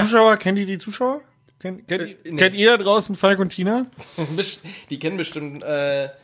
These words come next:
Speaker 2: einen Falk und eine Tina.
Speaker 1: Ist jetzt wie
Speaker 2: Aber
Speaker 1: bei Wer wird Millionär? Weil ich bin ja hier auch. Und dann gibt's diese drei Buttons, wo man dann als Zuschauer abstimmen muss. Bitte drücken Sie jetzt den Button.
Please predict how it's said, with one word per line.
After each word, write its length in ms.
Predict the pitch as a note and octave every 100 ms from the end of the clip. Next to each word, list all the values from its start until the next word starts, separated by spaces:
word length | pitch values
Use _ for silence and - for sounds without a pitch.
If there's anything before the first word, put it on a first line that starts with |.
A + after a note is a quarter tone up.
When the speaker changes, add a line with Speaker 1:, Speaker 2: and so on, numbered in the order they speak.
| _ _
Speaker 2:
einen 120 | C#3+
Falk 300 | - D3+ -
und 80 | B2+
eine 140 | C#3+
Tina. 360 | C#3+ D#3 E3 A#3 _ -
Speaker 1:
Ist 140 | C#3
jetzt 200 | D3+ -
wie 40 | D4
Speaker 2:
Aber 140 | E3
Speaker 1:
bei 80 | C#3+
Wer 160 | D3+
wird 120 | D#3+ D#3+
Millionär? 540 | D3+ C#3+ C#3+ F3 A3+
Weil 100 | E3
ich 80 | C#3+
bin 100 | D#3+
ja 140 | D3+ C#3
hier 200 | C3+ B2+
auch. 200 | F#3 -
Und 100 | C#3+
dann 100 | C3
gibt's 280 | D#3+ -
diese 260 | - C#3+ C3
drei 260 | B2 B2+ C3
Buttons, 600 | A2+ E3 F3 G#3 B3+ - _
wo 80 | C#3
man 180 | C3+ B2+
dann 140 | B2+
als 260 | B2 A2+ -
Zuschauer 600 | - G#3 - C#3+ C3+ -
abstimmen 400 | E3 - D3+ A#2+
muss. 240 | G2+ -
Bitte 280 | - G#3+ B3
drücken 340 | A3 A#3 A#3 G3+
Sie 160 | F3+
jetzt 340 | F3 G3 - -
den 240 | F3 D#3
Button. 420 | C#3 - A2+ G2